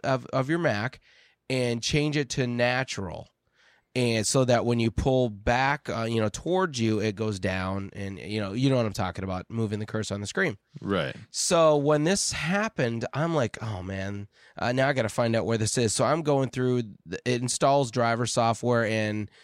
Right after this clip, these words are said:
Speaker 1: an app on, on your Windows ten machine.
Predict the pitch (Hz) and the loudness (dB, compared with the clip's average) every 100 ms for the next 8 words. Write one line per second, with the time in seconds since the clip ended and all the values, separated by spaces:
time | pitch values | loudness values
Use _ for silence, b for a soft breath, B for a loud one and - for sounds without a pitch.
0 | b b 110 104 - 123 107 - 110 107 | b b -2 -2 0 0 0 0 0 0
1 | 104 101 98 101 95 90 90 - 107 127 | -2 -2 -2 -2 -6 -10 -14 -8 -2 0
2 | 135 110 101 - 135 113 101 110 | 2 0 -2 0 0 0 -4 -2